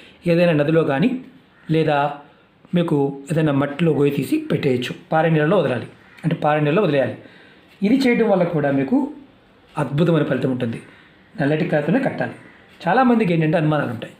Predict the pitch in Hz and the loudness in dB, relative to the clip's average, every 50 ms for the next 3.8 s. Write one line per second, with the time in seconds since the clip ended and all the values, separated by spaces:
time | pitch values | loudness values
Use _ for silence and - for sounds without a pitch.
0 | - 135 123 131 175 247 254 254 - 202 208 202 - 202 190 196 190 180 170 170 | -4 -2 0 0 2 0 0 0 0 0 -2 -2 0 0 2 2 4 2 2 2
1 | 160 160 175 185 180 185 165 147 147 151 170 175 175 170 160 160 156 156 160 156 | 2 2 2 0 0 0 0 -2 -2 0 2 2 2 2 2 2 2 2 2 2
2 | 147 147 143 139 127 120 - 120 113 - - - - - - - - - - - | 2 2 0 0 -2 -4 -6 -8 -10 -12 -16 -20 -20 -20 -20 -20 -20 -20 -20 -20
3 | - - _ - - 185 196 202 220 233 220 214 226 214 226 | -20 -20 _ -2 0 0 0 2 2 2 2 2 2 0 0